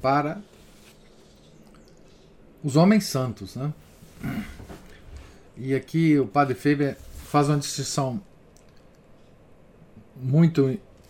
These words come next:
oportuna, que é a diferença entre esse tipo de experiência a homens em seu caminho para a santificação,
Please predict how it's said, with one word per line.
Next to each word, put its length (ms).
oportuna, 680
que 180
é 180
a 100
diferença 600
entre 400
esse 240
tipo 240
de 80
experiência 720
a 140
homens 840
em 60
seu 220
caminho 500
para 160
a 20
santificação, 800